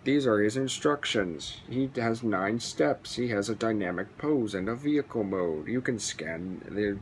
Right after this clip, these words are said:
sticker for the game." But I, then again, I'm like, I didn't show my packages before, so I don't wanna show 'em now. Um,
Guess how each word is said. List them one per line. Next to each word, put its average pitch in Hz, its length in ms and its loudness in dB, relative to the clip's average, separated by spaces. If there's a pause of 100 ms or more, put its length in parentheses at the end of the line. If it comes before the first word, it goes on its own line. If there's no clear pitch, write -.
(160)
sticker - 480 0
for 123 200 0
the 135 100 -2
game." 135 640 0
But 98 180 0
I, 107 180 2
then 120 280 -2
again, 107 260 0
I'm 92 160 -4
like, 90 180 -4 (180)
I 95 220 0 (140)
didn't 110 240 0
show - 180 0
my 98 120 0
packages 95 540 -2
before, 101 520 0
so 87 160 -4
I 90 60 -2
don't 90 260 -4
wanna 95 180 -4
show - 240 -10
'em 78 140 -10
now. 80 240 -8 (840)
Um, 85 440 -2